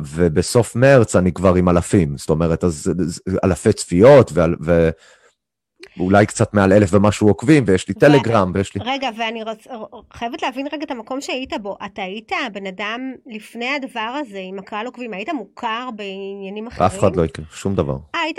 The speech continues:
Speaker 2: בן אדם אנונימי,
Speaker 1: שום דבר.
Speaker 2: ופתאום נהיית דמות שעוקבים אחריו.
Speaker 1: כן, אבל לא סדר גודל, אה, את יודעת, ש-, ש-, זאת אומרת, לא סדר גודל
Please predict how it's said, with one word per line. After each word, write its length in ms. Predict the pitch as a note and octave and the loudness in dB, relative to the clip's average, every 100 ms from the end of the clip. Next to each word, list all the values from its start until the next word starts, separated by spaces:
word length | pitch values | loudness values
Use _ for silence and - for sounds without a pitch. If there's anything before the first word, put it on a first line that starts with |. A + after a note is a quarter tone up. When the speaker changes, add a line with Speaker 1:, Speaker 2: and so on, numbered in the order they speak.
| E4 | -6
Speaker 2:
בן 160 | D4+ C#4+ | -6 -6
אדם 100 | D4+ | -4
אנונימי, 580 | D#4 B3+ A#3+ A#3 A#3+ E4 A#4 A3 | -6 -6 -8 -8 -6 -6 -8 -10
Speaker 1:
שום 240 | A#3 G2+ G2 | -4 -2 2
דבר. 80 | F2+ | 2
Speaker 2:
ופתאום 760 | E2+ E4 G4 G#4+ A4 G#4+ E4 | 2 0 -2 -6 -8 -6 -4
נהיית 280 | D#4 D#4+ E4 F4 D#4 C#4+ C4+ B3 A#3+ A#3 A3+ F#3 A#3 | -6 -6 -6 -6 -6 -8 -10 -12 -12 -14 -16 -16 -16
דמות 280 | A3 C#4 D4+ | -10 -8 -8
שעוקבים 600 | E4+ C#4+ B3+ A#3+ A#3+ C4+ | -10 -10 -10 -12 -8 -8
אחריו. 420 | C#4+ - G3 F#3 F#3 - | -8 -10 -14 -14 -16 -8
Speaker 1:
כן, 320 | - E4 C#4 B2 | 4 6 8 6
אבל 220 | G2+ A#2 | 6 6
לא 520 | G#3 F#4+ D4+ B2 F#2+ | 6 6 6 6 4
סדר 340 | D#2+ - G#2+ G2+ | 0 2 4 4
גודל, 480 | G2+ G2 F#2+ F#2 | 4 4 4 6
אה, 380 | F#2+ F#2 F2+ F2 | 6 8 6 4
את 140 | E2 G2 | 2 4
יודעת, 300 | G2+ F2+ - | 6 6 2
ש-, 120 | - | -4
ש-, 220 | D#2+ - E2+ - _ _ | -2 0 -2 -2 _ _
זאת 200 | - - | -18 -6
אומרת, 260 | G#2 G#2+ F#2 - - | -2 -2 -2 -14 -6
לא 140 | - | -4
סדר 280 | F3+ F#3 D3+ | -2 2 2
גודל 440 | A#2 B2+ B2+ A2+ | 4 4 6 2